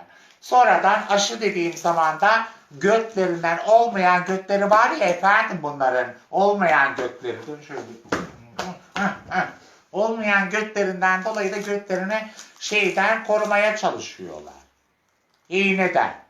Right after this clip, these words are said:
O zaman çık dışarıya. Beyefendi bekliyordu, o gelsin. Aa,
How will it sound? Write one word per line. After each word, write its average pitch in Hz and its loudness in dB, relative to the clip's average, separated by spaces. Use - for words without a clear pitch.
O 196 0
zaman 226 4
çık - -8
dışarıya. 190 -2
Beyefendi 208 2
bekliyordu, 196 0
o 196 2
gelsin. 170 -2
Aa, 160 2